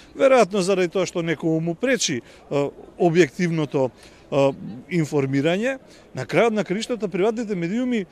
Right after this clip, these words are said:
секаде во светот имаат право да завземат страна. Јас не разбирам што значи тоа дека е овој, е, нечи. Да, нормално, за мои пари ќе бидам с-,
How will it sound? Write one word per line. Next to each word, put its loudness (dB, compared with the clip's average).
секаде 0
во 2
светот -6
имаат -2
право 2
да 0
завземат -2
страна. -4
Јас -8
не -4
разбирам 0
што -6
значи -2
тоа 2
дека 0
е 6
овој, 8
е, -6
нечи. 0
Да, 4
нормално, 4
за -2
мои 0
пари 2
ќе -8
бидам 0
с-, -6